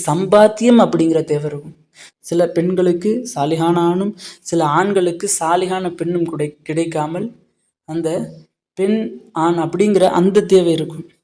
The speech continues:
சாலிகான பெண், சாலிகான ஆண் அப்படிங்கிற தேவை இருக்கும். அப்படி இருக்கும் பொழுது, நிறைய பேருக்கு நிறைய தேவைகள் எப்படியாவது இருந்து கொண்டே தான் இருக்கும். ஆக, நம்முடைய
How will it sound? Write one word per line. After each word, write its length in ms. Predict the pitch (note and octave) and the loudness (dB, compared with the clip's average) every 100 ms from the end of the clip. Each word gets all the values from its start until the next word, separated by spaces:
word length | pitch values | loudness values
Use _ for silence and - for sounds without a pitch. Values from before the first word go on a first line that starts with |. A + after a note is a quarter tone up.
| - | -4
சாலிகான 460 | D#3+ E3+ F3 F3+ F3+ | 0 2 0 -2 -2
பெண், 280 | F3 G3 - | -2 -2 0
சாலிகான 300 | E3 E3+ E3+ | 2 2 2
ஆண் 320 | E3 D#3+ D#3 D#3+ | 0 0 -2 -6
அப்படிங்கிற 420 | D3 F#3+ F#3 E3 | -2 2 4 2
தேவை 220 | D#3 D3+ | 2 0
இருக்கும். 320 | D3+ D3+ - _ _ - | -2 -6 -14 _ _ -8
அப்படி 260 | - E3+ G3 | -4 2 6
இருக்கும் 300 | G#3+ G#3+ A3+ | 6 4 2
பொழுது, 440 | F#3 F3 A3 C4 - - _ | 2 2 0 0 -8 -20 _
நிறைய 420 | F3+ G3+ B3 B3 | 0 2 4 4
பேருக்கு 400 | G3 G3+ G3+ G#3+ | 4 2 0 -2
நிறைய 440 | G#3+ F#3 A3 A3 - | -2 -2 2 0 4
தேவைகள் 680 | G3 G3+ F#3 F#3 A3 C#4+ - | 4 6 4 2 -2 -6 -16
எப்படியாவது 540 | _ F3 F#3+ A3 A3+ G3+ | _ -2 2 4 4 4
இருந்து 220 | F#3 F#3 | 0 -2
கொண்டே 260 | F3 E3 E3 | -2 0 0
தான் 160 | E3+ | -2
இருக்கும். 400 | D#3 D3+ D#3+ - _ - - | -6 -10 -16 -20 _ -20 -18
ஆக, 220 | - D3+ | -10 -6
நம்முடைய 400 | D3 D3 E3+ D#3+ | -6 -4 -4 -6